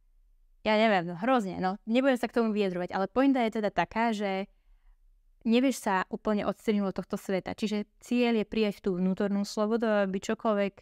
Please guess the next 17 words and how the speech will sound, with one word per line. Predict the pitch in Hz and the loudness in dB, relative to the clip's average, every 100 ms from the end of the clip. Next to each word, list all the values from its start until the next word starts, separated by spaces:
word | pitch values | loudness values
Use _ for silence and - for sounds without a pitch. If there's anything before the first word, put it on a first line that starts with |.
| _ | _
keď | - 202 _ - - _ - | -8 -8 _ -20 -20 _ -8
uvidíš | 208 202 202 202 | -2 0 2 2
aj | 190 | 0
na | 190 196 - | -2 -4 -4
tej | 190 185 | -4 0
ulici, | 226 233 - 247 247 _ | 0 0 -2 -6 -6 _
tak | - 226 | -6 -2
aby | 233 226 | -2 -2
si | 247 | -2
bol | 226 226 | -4 -4
v | - | -4
pohode, | 233 226 | -2 -2
aby | 208 202 | -2 -2
ťa | 214 233 | -2 -2
to | 220 | -2
zbytočne | 196 208 233 220 208 | -4 -6 -4 0 2
nerozniecovalo, | 208 214 208 185 185 190 175 170 | 2 2 0 -2 -2 -4 -2 -2